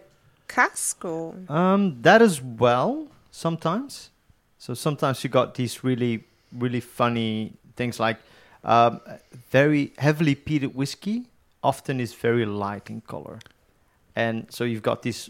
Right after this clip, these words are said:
Speaker 2: very, like, big smoke bombs, and they're, like, almost clear. And it looks like almost water, and then you sip it, and then it just explodes in your mouth.
Speaker 1: Okay.
Speaker 2: So I really like sherry cask whiskies.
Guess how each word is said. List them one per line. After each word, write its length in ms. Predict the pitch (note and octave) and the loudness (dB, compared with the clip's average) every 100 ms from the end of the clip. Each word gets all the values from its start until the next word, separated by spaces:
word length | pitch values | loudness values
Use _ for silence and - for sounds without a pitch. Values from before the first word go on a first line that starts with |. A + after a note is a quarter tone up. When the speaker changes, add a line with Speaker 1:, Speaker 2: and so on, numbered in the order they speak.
| - _ _ _ B2+ | -20 _ _ _ -4
Speaker 2:
very, 280 | A#2 A#2 A#2+ | -2 -2 -4
like, 240 | F#2+ A2 - C3 A#2 | -8 -10 -12 -10 -6
big 180 | B2 | -6
smoke 500 | - - B2+ C3+ A2+ | -8 -4 0 0 -2
bombs, 540 | G#2+ G#2 - A2+ - - - | -14 -14 -14 -16 -18 -16 -10
and 220 | A#2 A2 | -6 -4
they're, 160 | A2 G#2 | -4 -4
like, 200 | G#2+ G#2+ _ _ _ _ _ _ - | -6 -10 _ _ _ _ _ _ -4
almost 520 | B2 A#2 A2 G#2+ - _ _ | -4 -2 -4 -6 -14 _ _
clear. 500 | - A#2 A#2 G2+ G2 _ _ _ _ _ _ - | -10 -4 -4 -4 -8 _ _ _ _ _ _ -8
And 280 | A2+ A2+ - | -6 -8 -10
it 200 | B2 A#2 | -14 -8
looks 280 | B2+ - A2+ | -10 -8 -4
like 220 | G#2+ G#2+ - _ - | -2 -4 -12 _ -14
almost 380 | - A#2 A#2 - | -8 -8 -8 -10
water, 300 | F#2+ A2 G#2+ | -4 -4 -4
and 140 | G#2+ G#2+ | -10 -10
then 120 | G#2+ | -10
you 100 | A2 | -10
sip 340 | - - - - | -12 -14 -14 -16
it, 80 | |
and 180 | - F#2+ | -16 -16
then 100 | G2+ | -14
it 100 | A2+ - _ | -14 -16 _
just 220 | - A2+ - | -12 -12 -14
explodes 580 | - - A2 G#2 G#2+ | -20 -14 -10 -8 -10
in 60 | G2+ | -10
your 120 | G#2+ | -6
mouth. 220 | G#2 A#3 | 0 0
Speaker 1:
Okay. 380 | - A3+ F3 F#3+ - - - _ - | 0 -10 -10 -12 -18 -20 -20 _ -4
Speaker 2:
So 480 | C3+ C#3 C#3+ C3+ - - - _ _ | 4 6 6 4 -4 -20 -20 _ _
I 140 | D3+ F3+ | 0 2
really 400 | E3+ E3 D#3 C#3+ | 4 4 4 0
like 420 | C3 B2+ B2+ - - | 0 0 -2 -10 -20
sherry 300 | - B2+ A#2+ | -8 -4 -4
cask 460 | - A2 G#2+ - - - | -4 -10 -10 -14 -20 -18
whiskies. 580 | B2+ - - A#2 - | -16 -14 -14 -16 -16